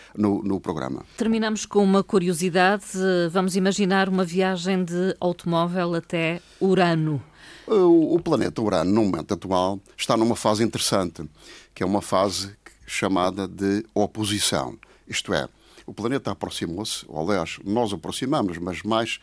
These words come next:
Speaker 1: o planeta aproximou-se de, da Terra. Eh, aproximou-se mais um pouco da Terra, porque
Speaker 2: Sim.
Speaker 1: está, ele está muito longe de nós. É um dos gigantes, logo a seguir a Júpiter e Saturno,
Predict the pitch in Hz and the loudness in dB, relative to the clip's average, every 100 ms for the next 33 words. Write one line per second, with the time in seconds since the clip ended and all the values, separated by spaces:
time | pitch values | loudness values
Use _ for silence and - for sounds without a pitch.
0 | - - 87 92 123 113 95 - 107 98 | -14 -12 -6 -2 -2 -2 -6 -6 -8 -6
1 | 95 101 - - - - - - 156 117 | -4 -6 -8 -14 -20 -20 -20 -20 -20 -4
2 | 110 127 143 107 107 87 69 - - _ | -2 -2 -6 -6 -2 -4 -4 -10 -20 _
3 | - _ - 101 107 - 156 170 139 - | -20 _ -12 -10 -6 -6 -4 -2 -2 -2
4 | 104 101 104 - 110 - 80 80 85 90 | -2 0 -2 -2 -4 -4 -6 -6 -4 -4
5 | - 143 147 - 135 - 127 131 120 120 | -4 -2 -2 -2 -6 -2 0 0 -2 -2
6 | 107 107 104 110 82 76 - - - 117 | 0 0 -2 -4 -4 -8 -14 -20 -6 0
7 | 110 107 113 107 127 151 - 101 92 98 | 0 0 0 2 2 0 -2 -2 -2 -2
8 | - 104 - 101 135 107 92 82 - 113 | -2 -2 -4 -4 -4 -4 -6 -4 -4 0
9 | 160 170 156 | 0 0 -4